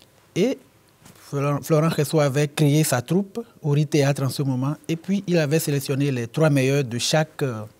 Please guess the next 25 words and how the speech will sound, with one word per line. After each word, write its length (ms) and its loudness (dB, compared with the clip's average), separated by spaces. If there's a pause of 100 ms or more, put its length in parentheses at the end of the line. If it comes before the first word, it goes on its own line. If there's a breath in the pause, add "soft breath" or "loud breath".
(440 loud breath)
collège 340 -2
qui 160 -4
avait 600 -2 (100)
participé 640 -6 (100)
à 220 -2
ce 140 -10
festival-là. 680 -6 (220 soft breath)
Du 120 -4
coup, 520 -2
presque 360 -2 (280)
tous 80 2
les 120 4
dimanches, 480 4
on 120 0
était 280 0
sur 300 -4
son 160 0
émission 380 -2
à 140 -2
Essie, 280 -4
dominicale, 520 -4
à 60 -2
la 120 -2
télé. 400 -4
D'abord, 340 4